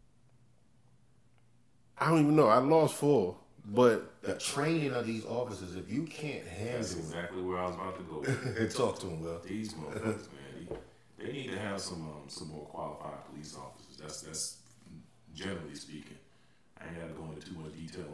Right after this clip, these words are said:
Speaker 3: on that, but that's, that's the issue. I mean, you see all these out of shape cops, cops that's scared. If you can't handle the job, you shouldn't do it.
Speaker 1: Niggas is scared, scared.
Speaker 3: Hell yeah, sp-, I mean,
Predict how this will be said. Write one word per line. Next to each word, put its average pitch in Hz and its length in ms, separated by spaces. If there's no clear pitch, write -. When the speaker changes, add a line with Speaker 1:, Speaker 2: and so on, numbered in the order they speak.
Speaker 3:
on 76 80
that, 80 200
but 90 140
that's, 90 120
that's 98 340
the 90 200
issue. 87 300
I 73 60
mean, 76 100
you 92 60
see 95 200
all 82 100
these 85 160
out 85 200
of - 60
shape 82 300
cops, - 380
cops 80 280
that's 73 140
scared. 80 560
If - 140
you 98 80
can't 92 240
handle 85 180
the 78 140
job, 90 300
you 76 60
shouldn't 76 260
do 73 240
it. 123 40
Speaker 1:
Niggas 107 260
is 85 80
scared, 107 440
scared. 76 400
Speaker 3:
Hell 90 120
yeah, 113 180
sp-, 104 260
I 92 60
mean, 85 360